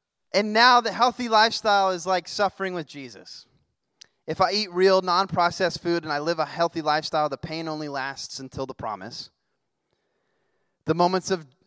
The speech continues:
of suffering turn into an abundant life filled with joy and longevity. Everybody that I've ever met that got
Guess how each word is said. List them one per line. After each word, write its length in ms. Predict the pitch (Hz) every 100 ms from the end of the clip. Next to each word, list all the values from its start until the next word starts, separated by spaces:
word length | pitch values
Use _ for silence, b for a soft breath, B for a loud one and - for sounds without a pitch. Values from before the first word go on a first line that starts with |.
| -
of 200 | 160 143
suffering 560 | 185 165 - 175 165
turn 240 | - 165 160
into 560 | 160 - 156 151 147 b b b
an 120 | 143
abundant 480 | 139 151 156 160 143
life 320 | 135 143 139
filled 240 | - 143 139
with 120 | 135
joy 240 | 139 135
and 120 | 135
longevity. 520 | 123 123 127 131 123 110
Everybody 420 | 139 165 170 160
that 120 | 147
I've 140 | 131
ever 160 | 143 165
met 240 | 165 139
that 140 | 135 120
got 240 | 131 139